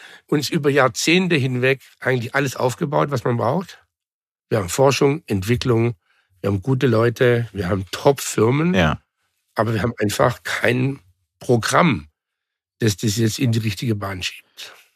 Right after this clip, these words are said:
Speaker 2: Heißt es für dich auch, dass wir gerade in so einer, in so einem K-I-Zeitalter mal unbequem werden müssen und tatsächlich Eliteförderung nach vorne stellen müssen, auf die Gefahr hin, dass viele Menschen auch abgeschüttelt werden? Weil das ist ja so ein bisschen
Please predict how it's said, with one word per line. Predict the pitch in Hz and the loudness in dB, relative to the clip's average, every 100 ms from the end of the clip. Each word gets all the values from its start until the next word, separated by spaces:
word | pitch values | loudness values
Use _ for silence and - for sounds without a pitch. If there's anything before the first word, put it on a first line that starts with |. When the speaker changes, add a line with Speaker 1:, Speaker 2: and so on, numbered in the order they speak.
| _ - | _ 0
Speaker 2:
Heißt | - 117 110 | 2 4 2
es | 117 - | -2 -4
für | - - - | -8 -6 0
dich | 92 113 101 - | 0 0 -4 0
auch, | 101 107 98 | 4 4 0
dass | 95 101 | -4 -2
wir | |
gerade | 90 92 104 104 | -2 2 2 2
in | 92 | -2
so | 90 | 0
einer, | 87 87 82 - | 0 0 -4 -8
in | 92 90 | -4 -2
so | |
einem | 85 | -2
K-I-Zeitalter | 82 73 90 107 - 95 92 92 92 92 87 87 - _ _ _ - | 0 0 0 -4 0 0 0 0 0 0 0 0 -4 _ _ _ -2
mal | 85 | 0
unbequem | - 110 117 - 95 98 95 | 0 0 -2 0 -2 0 2
werden | 90 87 | 2 2
müssen | 92 120 | 0 0
und | 104 | -2
tatsächlich | 90 85 101 92 85 | -2 -2 -2 -2 -4
Eliteförderung | 87 90 104 107 101 95 92 | -4 -2 -2 0 0 0 0
nach | 85 | -2
vorne | - 95 107 | 0 0 0
stellen | - 98 101 | -2 -2 0
müssen, | 104 110 110 110 - _ _ _ - | -2 -4 -6 -6 -16 _ _ _ 0
auf | 107 104 | 2 2
die | 104 90 | -4 -2
Gefahr | 90 - 95 110 104 | -2 0 2 4 2
hin, | 107 107 98 | 0 0 0
dass | 90 90 - | 0 -2 -8
viele | - 123 | -6 -2
Menschen | 104 90 - 67 | 0 0 0 0
auch | 82 85 | 0 -2
abgeschüttelt | - - - 120 - 135 131 127 | -10 -10 -4 -2 0 -2 -2 2
werden? | - 127 | 2 4
Weil | 101 | 2
das | 90 90 | 0 -4
ist | - | 0
ja | 92 | 0
so | 98 | 2
ein | |
bisschen | 92 101 92 | 0 0 -2